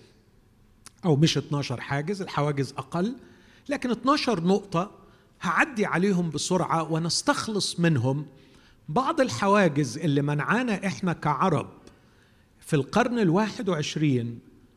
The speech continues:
من عبور الحواجز للوصول لمن يصرخ ويقول: "أعبر وأعنا". ه-، هقف عند الاتناشر نقطة دول بسرعة،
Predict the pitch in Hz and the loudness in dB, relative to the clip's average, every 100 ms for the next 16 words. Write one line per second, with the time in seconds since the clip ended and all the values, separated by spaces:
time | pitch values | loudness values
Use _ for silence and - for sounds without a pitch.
0 | _ 143 170 135 156 170 302 294 202 - | _ 0 0 2 2 4 4 4 -2 -2
1 | 165 156 135 123 127 - - - - 160 | 2 4 2 0 -4 -6 -16 -18 0 2
2 | 165 170 - 277 180 127 165 - - - | 4 2 2 2 4 4 2 -4 -18 -20
3 | - 151 143 147 160 208 - 175 - 151 | -2 2 2 2 2 2 -2 -4 -2 0
4 | 143 139 - 147 127 - 165 139 135 135 | 0 -2 2 4 4 2 2 4 6 6
5 | 135 135 - - - - - _ - 151 | 6 0 -12 -20 -20 -20 -20 _ -8 -2
6 | 147 139 120 107 95 90 - _ _ - | 0 2 0 -2 -6 -14 -20 _ _ -2
7 | 170 170 240 339 285 180 240 226 208 202 | -2 2 2 2 0 -2 0 2 0 0
8 | 214 214 185 165 202 - 175 151 165 160 | 0 0 -2 -2 -2 0 0 2 2 2
9 | 151 151 147 170 156 123 156 151 | -4 -4 -2 2 0 2 -2 -2